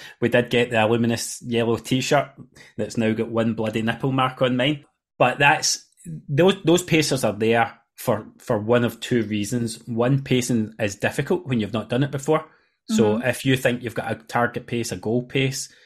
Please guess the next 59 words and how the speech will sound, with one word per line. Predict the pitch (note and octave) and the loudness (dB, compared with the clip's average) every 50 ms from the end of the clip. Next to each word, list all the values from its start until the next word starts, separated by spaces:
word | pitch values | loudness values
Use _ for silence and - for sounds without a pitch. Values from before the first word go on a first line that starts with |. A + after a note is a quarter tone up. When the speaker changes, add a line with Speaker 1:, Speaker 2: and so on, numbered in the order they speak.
| _ _ _ _ _ _ _ _ _ _ _ _ | _ _ _ _ _ _ _ _ _ _ _ _
Speaker 1:
it | - B2+ - - | -4 -4 -4 -2
can | - A#2 G#2+ G#2 G2+ | -4 -2 -2 -2 0
let | G#2 A2 A#2 A2+ - | 0 0 0 -2 -2
you, | A#2+ G#2+ G#2+ G#2 G#2 G#2 G#2 G#2 G2+ - - | -6 -4 -4 -2 -2 -2 -2 -2 -4 -2 -2
let's | B2+ A2+ G#2+ - | -2 0 0 -2
say | - A#2 | -2 -2
you | G#2 G2+ | -2 -2
were | G2 G2+ | -2 -2
going | - G#2 F#2+ | -4 -4 -8
for | F#2 - G2+ | -8 -12 -8
forty-five | - - G2 G2 G2 - - G2 F#2+ F#2 G2+ | -6 -6 -6 -6 -8 -8 -6 -6 -6 -6 -6
minutes, | G2 F#2+ G#2 G#2 - | -6 -6 -6 -8 -8
that's | - G#2 G#2 - - | -8 -8 -8 -8 -8
what | G2 F#2+ | -8 -6
I | F#2+ | -6
was | F#2+ F#2 - | -8 -8 -10
pacing. | - - G2+ F#2+ - - A2 G#2+ A2 - _ - _ _ _ _ _ _ | -8 -8 -8 -6 -4 -4 -6 -6 -8 -14 _ -20 _ _ _ _ _ _
You | B2 A#2+ B2+ | 0 2 4
know, | C3 C3 A#2 A2+ | 6 6 4 4
if | A2 - | 4 2
you're | A#2 G#2 | 0 -2
sticking | - - A#2+ - - A2+ F#2+ | 2 0 -2 -2 -2 -6 -8
close | - - - C#3+ C#3 C3+ | -4 0 0 0 0 0
enough | B2 A2 G2+ F#2+ - | -2 -2 -2 -4 -4
to | - - G#2 | -8 -6 -4
me | G#2 G#2 A2 A2+ | -2 -2 -2 -2
and | - A#2+ G#2+ | -4 -4 -6
if | - - | -2 0
I'm | A#2+ A2 A2+ G#2 | 2 2 2 2
doing | G#2 G2+ G2+ | 0 -2 -4
my | F#2+ | -4
job | F#2 - B2 B2 B2 - | -2 0 0 0 0 -2
properly, | - G#2+ F2+ - - G#2 G2 G2+ G2+ G2 - _ _ _ _ _ _ _ | -4 -4 -4 -2 -4 -4 -2 -2 -4 -4 -6 _ _ _ _ _ _ _
I'm | - A2+ A2+ A2 | -4 -2 -2 0
gonna | A2+ A#2+ A2+ G#2 | 0 0 -2 0
finish | - A#2+ A2 A2 G#2 - - - | -2 -2 -2 -2 -2 -4 -4 0
on | A#2 B2 B2+ | 0 0 0
forty-five | B2+ - A#2 G2+ - - - - - G#2 G#2 G2+ | 2 0 -2 -2 -2 -6 -10 -6 -4 -4 -2 -2
minutes. | G#2 G2+ G#2 G#2 - - | -4 -6 -6 -8 -6 -4
You | G#2+ G#2 | -4 -2
don't | G2+ G#2 G2 | -2 -4 -6
need | F#2+ G2+ G2 - | -8 -12 -10 -8
to | G#2 | -8
fixate | - - - - - - A2+ G2 | -6 -6 -8 -6 -4 -4 -4 -4
in | - F#2 | -6 -10
your | F#2 F2+ | -10 -10
watch. | F2+ F#2+ G2 G#2+ - - - - - _ _ _ _ | -8 -8 -8 -8 -10 -12 -14 -16 -16 _ _ _ _
So | - - A#2+ | -8 -4 -4
you | A2 G2+ G2+ | -2 -2 -4
can | - A2+ G2+ F#2+ | -4 -4 -2 0
just | B2 A#2 A#2 - - - _ _ _ _ _ _ _ _ _ | 0 -2 -2 -2 -8 -12 _ _ _ _ _ _ _ _ _
pick | - C3+ - - | -4 -4 -4 -4
a | - | -6
person. | - - G#2+ G2+ G2 - - A#2 A2 G2+ - _ | -4 -2 -2 -2 -4 -4 -6 -6 -6 -6 -6 _
Now, | G#2+ G2+ | -4 -4
there's | G2 G#2+ G2+ | -2 -2 -4
dangers | - - A2+ A#2 A#2+ A#2+ B2 A2+ | -2 0 0 0 0 0 -2 -2
in | B2 A#2 A#2 | 0 0 0
that | A#2+ A#2+ A2 A2 - _ | 0 -2 -2 -6 -10 _